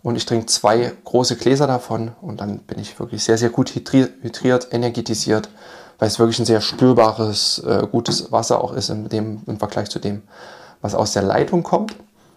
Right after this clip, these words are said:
Aber wie gesagt, zu den Wasserfiltern hatten wir jetzt sehr viel, da möchte ich im, jetzt gar nicht zu tief drauf eingehen. Wenn du, wie gesagt, Fragen dazu hast oder, äh, mehr wissen willst, findest du da unten dann auch ein Video dazu.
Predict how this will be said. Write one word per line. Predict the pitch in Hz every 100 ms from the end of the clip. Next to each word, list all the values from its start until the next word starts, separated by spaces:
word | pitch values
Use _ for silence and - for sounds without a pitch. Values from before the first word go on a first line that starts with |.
| -
Aber | 113
wie | 117
gesagt, | 117 107
zu | -
den | 123
Wasserfiltern | 110 113 113 123 120 110
hatten | 113
wir | 110
jetzt | 107 -
sehr | - - 104
viel, | 104 127
da | 110
möchte | 104 104
ich | 104
im, | 104 - - - - -
jetzt | -
gar | - 92
nicht | 101
zu | - 107
tief | - - -
drauf | - 101 -
eingehen. | 123 127 117
Wenn | 113
du, | 110
wie | 104
gesagt, | 107 101 -
Fragen | - 101 107
dazu | 104 - 101
hast | 104 -
oder, | - 98 98 _ - - - -
äh, | 104
mehr | 104 135
wissen | 147 143 120
willst, | 117 -
findest | 117 113
du | 127
da |
unten | - 113 107 117
dann | 98
auch | 101
ein | 101
Video | 98 104 104
dazu. | 98 - - 98